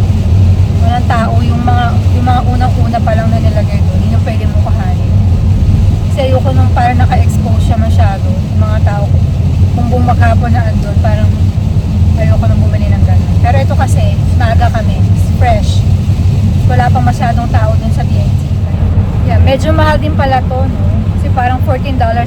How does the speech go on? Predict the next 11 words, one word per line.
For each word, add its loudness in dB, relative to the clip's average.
eighty-six -4
siya -6
eh. -4
Lumabas. -2
Dapat -2
pala -2
yung 0
makukuha -2
niyo, -4
may -4
mga -2